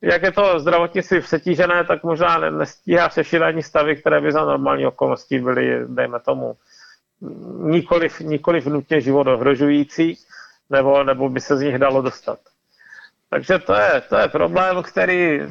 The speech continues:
je tam zřetelný, pravděpodobně ten rozměr je velký a teď je otázka, jak si s tím ty jednotlivé státy poradí.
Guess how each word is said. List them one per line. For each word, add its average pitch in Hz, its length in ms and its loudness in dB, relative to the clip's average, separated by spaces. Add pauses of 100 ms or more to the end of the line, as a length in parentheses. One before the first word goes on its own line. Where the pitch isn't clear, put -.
je 165 200 -2
tam 160 240 -2
zřetelný, 185 800 0
pravděpodobně 175 720 0
ten 175 160 -2
rozměr 156 400 2
je 123 160 4
velký 170 500 0
a 156 120 4
teď 156 200 -2
je 175 80 4
otázka, 156 680 0 (440)
jak 151 160 0
si 165 140 -4
s - 60 -20
tím 185 140 2
ty 175 120 -2
jednotlivé 156 460 2
státy 143 360 0
poradí. 123 480 -2